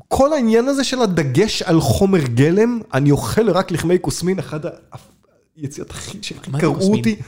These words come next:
Speaker 2: מה זה כוסמין? מצטער, אני
Speaker 1: כוס-, אז זהו. אם תשאל
Speaker 2: <laughs> אני לא יודע מה זה
Speaker 1: אוקיי,
Speaker 2: אפילו.
Speaker 1: אז, אז כאן, כאן, טוב, נו, אבל מי שמכיר אותי כבר מכיר את העניין הזה, ומי שלא, אז אני מתנצל מראש. תראו,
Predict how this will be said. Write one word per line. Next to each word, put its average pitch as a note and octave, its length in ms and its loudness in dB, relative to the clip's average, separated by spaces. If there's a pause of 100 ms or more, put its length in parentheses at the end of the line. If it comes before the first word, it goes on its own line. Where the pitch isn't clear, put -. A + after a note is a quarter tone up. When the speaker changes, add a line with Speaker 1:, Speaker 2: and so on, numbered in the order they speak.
Speaker 2:
מה C#3+ 60 -10
זה - 80 -12
כוסמין? G#2+ 400 -12
מצטער, A2 380 -12
אני G#2+ 140 -12
Speaker 1:
כוס-, - 300 -2
אז D3 120 0
זהו. A#2+ 180 2 (680)
אם D#4 220 2
תשאל C3 420 0 (160)
Speaker 2:
<laughs> - 160 -8
אני F4 60 -2
לא A3 120 0
יודע G#3+ 140 2 (100)
מה G#3 80 0 (120)
זה A#3+ 80 0
Speaker 1:
אוקיי, C#3+ 240 0
Speaker 2:
אפילו. A#2 180 0
Speaker 1:
אז, E3 140 0
אז G3 100 -2
כאן, C#4+ 260 2
כאן, C4 160 2 (360)
טוב, A2+ 280 -4
נו, C#3 220 0
אבל B2+ 160 0
מי D#3 100 2
שמכיר D#3+ 380 2
אותי D3+ 180 0
כבר A#2+ 120 -2
מכיר D3+ 300 -2
את D3 80 -4
העניין C3+ 220 0
הזה, A#2+ 200 0
ומי A#2+ 160 0
שלא, A2 320 0
אז G2 100 -4
אני G2 120 -2
מתנצל G#2 420 -2
מראש. E2+ 340 -2
תראו, A#2 280 0